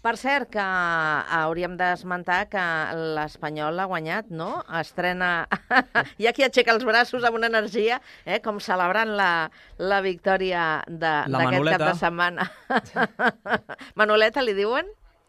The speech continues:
Speaker 2: Sí, ja, li diuen com va ser conductor de, d'autobús i
Speaker 1: Ah,
Speaker 2: coses
Speaker 1: sí, és
Speaker 2: d'aquestes,
Speaker 1: veritat.
Speaker 2: doncs tothom, tothom pujat a la Manoleta. I,
Speaker 1: Vaja.
Speaker 2: però és una vi-, va ser, va ser una victòria, vaig veure el partit, va ser una victòria molt cara, perquè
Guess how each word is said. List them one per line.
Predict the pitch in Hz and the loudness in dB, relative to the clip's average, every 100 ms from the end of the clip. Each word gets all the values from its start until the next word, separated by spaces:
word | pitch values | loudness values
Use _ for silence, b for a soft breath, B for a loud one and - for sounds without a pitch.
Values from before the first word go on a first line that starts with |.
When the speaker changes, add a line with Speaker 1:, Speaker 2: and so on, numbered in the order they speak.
| - _ - _ | -20 _ -20 _
Speaker 2:
Sí, | - 139 | -6 -2
ja, | 143 139 | 0 0
li | 117 | -2
diuen | 120 131 | -4 -4
com | 131 127 120 | -4 -4 -4
va | 123 | -6
ser | - | -6
conductor | 127 131 127 - 135 | -6 -6 -6 -2 0
de, | 131 127 123 | 2 2 0
d'autobús | 123 123 127 139 143 135 | -2 -4 -4 -2 -2 -4
i | |
Speaker 1:
Ah, | |
Speaker 2:
coses | - 131 | -6 -4
Speaker 1:
sí, | 247 | -2
és | 226 | 0
Speaker 2:
d'aquestes, | - | -2
Speaker 1:
veritat. | 160 185 123 | -2 -2 -4
Speaker 2:
doncs | - | -6
tothom, | 123 139 135 131 | -4 -4 -4 -6
tothom | - 135 135 131 | -6 -2 -2 -2
pujat | 135 135 | -2 -2
a | 135 | -2
la | 131 | -2
Manoleta. | 123 127 120 117 - b b b b b | -2 -2 -2 -6 -10 b b b b b
I, | - | -6
Speaker 1:
Vaja. | 135 123 147 | -2 -2 -2
Speaker 2:
però | 139 127 | -2 -4
és | 165 | -2
una | |
vi-, | 156 | -2
va | 143 147 | -2 -6
ser, | 180 | -6
va | 135 | -6
ser | 135 165 | -4 -2
una | 170 | -2
victòria, | 139 147 156 | -2 -2 0
vaig | 143 | 0
veure | 143 | 0
el | 147 | 0
partit, | 127 117 | -2 -4
va | 139 | -6
ser | 143 | -6
una | 147 | -6
victòria | 131 139 | -4 -4
molt | 143 135 | -2 -2
cara, | 135 127 | -2 -4
perquè | 110 110 104 110 107 104 104 | -4 -8 -8 -8 -8 -10 -16